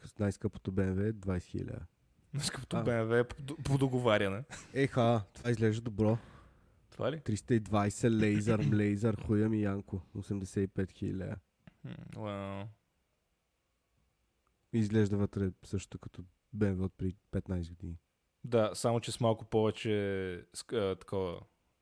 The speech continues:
Speaker 2: а,
Speaker 1: Лъскаво.
Speaker 2: как се казват? Не, не, не лъскаво, а, малко повече <clears throat> екрани.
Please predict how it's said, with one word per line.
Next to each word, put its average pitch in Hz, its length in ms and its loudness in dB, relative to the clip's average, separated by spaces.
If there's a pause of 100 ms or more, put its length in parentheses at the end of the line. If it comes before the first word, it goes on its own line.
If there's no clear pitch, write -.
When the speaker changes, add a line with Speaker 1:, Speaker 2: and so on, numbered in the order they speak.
(120)
Speaker 2:
а, 98 120 -6
Speaker 1:
Лъскаво. 87 260 -2
Speaker 2:
как 87 140 -8
се 85 80 -12
казват? 87 200 -12 (760)
Не, 156 120 4
не, 180 100 4
не 143 120 4
лъскаво, 135 680 0
а, 101 140 -2
малко 120 280 -2
повече 113 360 2
<clears throat> - 0 -
екрани. 98 420 -4